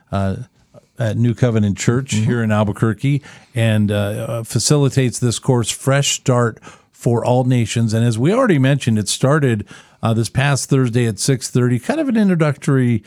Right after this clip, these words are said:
Speaker 1: uh, co-, you know, op-, opening session. Uh, and regardless of whether you can make it,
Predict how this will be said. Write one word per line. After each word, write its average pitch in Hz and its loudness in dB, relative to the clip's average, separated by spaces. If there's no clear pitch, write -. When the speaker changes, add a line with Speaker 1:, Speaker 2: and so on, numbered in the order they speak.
Speaker 1:
uh, 110 0
co-, - -2
you 120 2
know, 98 -2
op-, 139 0
opening 120 0
session. 107 -2
Uh, 110 0
and 127 0
regardless 175 0
of 151 2
whether 165 2
you 151 2
can 131 0
make 139 2
it, 135 0